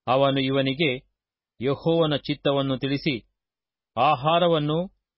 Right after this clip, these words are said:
ಫಿಲಿಸ್ಟಿಯನಾದ ಗೊಲ್ಯಾತನ ಕತ್ತಿಯನ್ನು ಕೊಟ್ಟನು" ಎಂದು ಹೇಳಿದನು. ಕೂಡಲೇ ಸೌಲನು ಅಹೀಟೂಬನ ಮಗನೂ ಯಾಜಕನೂ ಆಗಿದ್ದ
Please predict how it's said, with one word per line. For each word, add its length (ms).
ಫಿಲಿಸ್ಟಿಯನಾದ 800
ಗೊಲ್ಯಾತನ 720
ಕತ್ತಿಯನ್ನು 600
ಕೊಟ್ಟನು" 560
ಎಂದು 280
ಹೇಳಿದನು. 720
ಕೂಡಲೇ 500
ಸೌಲನು 560
ಅಹೀಟೂಬನ 680
ಮಗನೂ 580
ಯಾಜಕನೂ 800
ಆಗಿದ್ದ 340